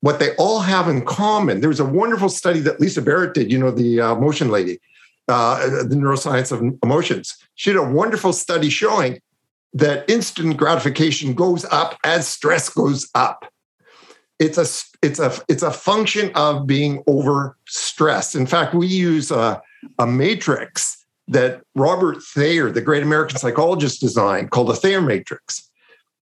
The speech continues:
And it's when the kid is in the bottom right quadrant of the Thayer matri-, matrix, which is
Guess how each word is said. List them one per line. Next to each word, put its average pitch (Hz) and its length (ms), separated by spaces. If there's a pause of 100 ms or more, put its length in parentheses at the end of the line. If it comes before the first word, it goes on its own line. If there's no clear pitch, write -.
(180)
And 143 320
it's 135 240
when 156 440
the 185 60
kid 170 580
is 123 180
in 139 120
the 123 80
bottom 185 480
right 160 320 (440)
quadrant 160 580
of 120 100
the 131 80
Thayer 175 300
matri-, - 460 (100)
matrix, 143 520
which 139 200
is 117 300